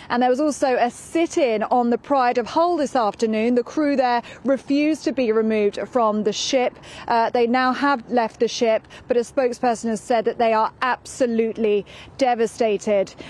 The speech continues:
Now, in a statement, P and O said that this was a tough decision,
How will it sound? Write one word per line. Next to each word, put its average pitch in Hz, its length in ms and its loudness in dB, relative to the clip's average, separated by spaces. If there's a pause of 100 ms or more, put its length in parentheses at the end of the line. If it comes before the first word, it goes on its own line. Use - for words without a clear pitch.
(120)
Now, 254 200 2
in 285 140 2
a 311 80 0
statement, 277 680 -2 (120)
P 294 160 2
and 269 120 2
O 262 240 4
said 254 280 -2
that 240 120 -2
this 254 200 0
was 240 140 -2
a 262 80 2
tough - 540 -2
decision, 247 640 0